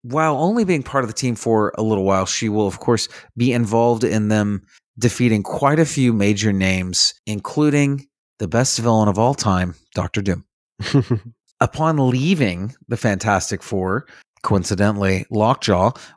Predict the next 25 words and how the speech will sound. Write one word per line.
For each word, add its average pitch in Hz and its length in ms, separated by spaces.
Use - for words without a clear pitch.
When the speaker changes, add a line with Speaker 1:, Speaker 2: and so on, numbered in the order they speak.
Speaker 1:
would 110 340
be 135 180
the 135 80
one 117 200
teleporting 113 580
her 95 280
back 107 540
to 98 320
Attilan, 98 640
the 95 340
Inhuman 117 520
royal 104 320
city, - 280
the, 101 160
the 107 140
Inhuman 92 300
city, 139 280
the 92 140
only 170 180
city. - 300
They 143 240
would 170 260
make 226 220
a - 80
pit, - 260